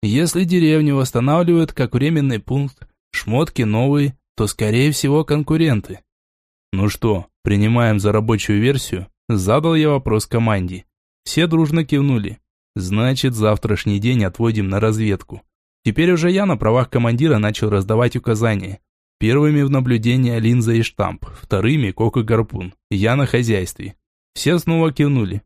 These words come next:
а теперь спать. Бойцы разбрелись по спальникам, а я остался на дежурстве. Сегодня дежурим по два часа. Следующий на пост заступит Гарпун,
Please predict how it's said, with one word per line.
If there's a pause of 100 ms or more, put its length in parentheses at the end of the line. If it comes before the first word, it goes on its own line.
(140)
а
теперь
спать. (420)
Бойцы
разбрелись
по
спальникам, (140)
а
я
остался
на
дежурстве. (400)
Сегодня
дежурим
по
два
часа. (340)
Следующий
на
пост
заступит
Гарпун,